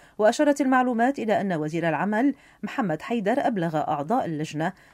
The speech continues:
أنه سيطرح باسم الثنائي الشيعي في جلسة مجلس الوزراء إلغاء اقتراع المغتربين بكامله، فيما اقترح وزير العمل بول مرقس تعليق العمل بالمادة ستاش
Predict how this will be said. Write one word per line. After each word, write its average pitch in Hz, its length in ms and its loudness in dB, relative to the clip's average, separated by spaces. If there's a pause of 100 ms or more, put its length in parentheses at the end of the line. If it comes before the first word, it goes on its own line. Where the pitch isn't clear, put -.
(160)
أنه 180 300 0
سيطرح 185 640 -4
باسم 196 360 -4
الثنائي 240 480 -2
الشيعي 127 360 -4
في - 160 -10
جلسة 170 320 -4
مجلس 190 240 -4 (160)
الوزراء 214 460 0
إلغاء 208 340 0
اقتراع 220 600 0 (340)
المغتربين 202 800 -2
بكامله، 175 800 0 (320)
فيما - 220 -6
اقترح 180 520 -2
وزير 156 400 -4
العمل 214 420 2
بول 151 240 -4
مرقس 214 400 0 (340)
تعليق 240 520 4
العمل 202 720 0
بالمادة 165 440 -4
ستاش 262 680 -2